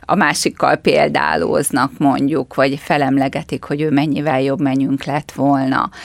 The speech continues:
Ha az én önbecsülésem, önértékelésem rendben van, akkor én itt is ki fogok tudni állni magamért, és helyre tudom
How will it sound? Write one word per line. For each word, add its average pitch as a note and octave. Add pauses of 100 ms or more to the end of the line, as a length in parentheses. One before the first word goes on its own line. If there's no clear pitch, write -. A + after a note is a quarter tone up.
(220)
Ha F#3
az E3
én F#3
önbecsülésem, D#3
önértékelésem D3+
rendben D#3
van, F3
akkor D3+
én D3+
itt -
is -
ki C3
fogok B2+
tudni B2
állni B2
magamért, C#3
és C3
helyre C3+
tudom C#3